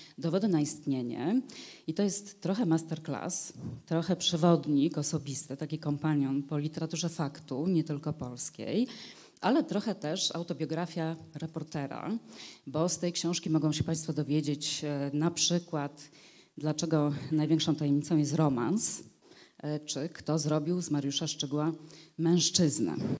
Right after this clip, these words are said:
oraz jakiego tematu Mariusz Szczygieł po raz drugi by nie podjął, chociaż ten temat przyniósł mu najważniejsze w Polsce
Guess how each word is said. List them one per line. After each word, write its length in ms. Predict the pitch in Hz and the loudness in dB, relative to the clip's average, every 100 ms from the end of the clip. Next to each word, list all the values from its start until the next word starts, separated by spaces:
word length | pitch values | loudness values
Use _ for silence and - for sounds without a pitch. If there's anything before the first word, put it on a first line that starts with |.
| - | 0
oraz 260 | 160 180 156 | 4 6 6
jakiego 300 | 156 175 160 | 4 2 2
tematu 500 | 143 147 151 160 156 - - - | 4 2 2 -2 -2 -6 -20 -10
Mariusz 280 | 147 147 139 | -6 -4 -2
Szczygieł 360 | - - 156 151 | -2 -2 -2 -2
po 120 | 151 | 0
raz 180 | 151 131 | -2 -2
drugi 280 | 165 151 156 | -2 0 0
by 180 | 143 | 2
nie 200 | 151 190 | 2 2
podjął, 600 | 202 165 131 131 - 247 | 4 2 2 0 0 0
chociaż 320 | - 226 226 - | 0 0 0 0
ten 200 | 165 156 | 0 0
temat 320 | 170 170 170 | 2 0 -2
przyniósł 440 | - 156 147 147 | -2 0 0 2
mu 200 | 143 156 156 - - - | 2 2 -2 -12 -20 -6
najważniejsze 640 | 147 151 139 147 156 151 | -4 -2 -2 -2 -2 -2
w 60 | 143 | -4
Polsce 640 | - 139 139 - - 147 | -6 -6 -4 -6 -4 -4